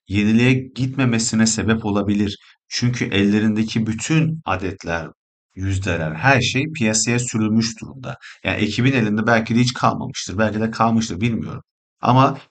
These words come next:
bunun hem iyi yönleri var hem de sıkıntılı yönleri var. Bütün Batcoin'in piyasada olması fiyat baskılanmasının olmayacağı anlamına da gelir. Tabii ki düşünsenize coin'lerin sürekli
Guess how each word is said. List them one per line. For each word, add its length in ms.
bunun 300
hem 200
iyi 180
yönleri 400
var 220
hem 220
de 320
sıkıntılı 580
yönleri 360
var. 180
Bütün 600
Batcoin'in 720
piyasada 420
olması 540
fiyat 300
baskılanmasının 1000
olmayacağı 520
anlamına 360
da 80
gelir. 360
Tabii 220
ki 200
düşünsenize 480
coin'lerin 400
sürekli 560